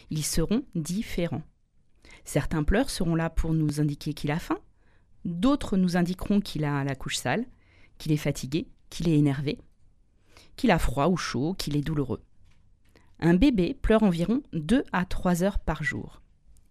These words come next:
et le pic se situera à l'âge de six semaines. En nous faisant confiance, nous allons doucement décoder plus subtilement ces pleurs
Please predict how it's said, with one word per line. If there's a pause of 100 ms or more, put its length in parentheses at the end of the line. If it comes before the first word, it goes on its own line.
(120)
et
le
pic (300)
se
situera (380)
à
l'âge
de
six
semaines. (1300)
En
nous
faisant
confiance,
nous
allons
doucement
décoder
plus
subtilement
ces
pleurs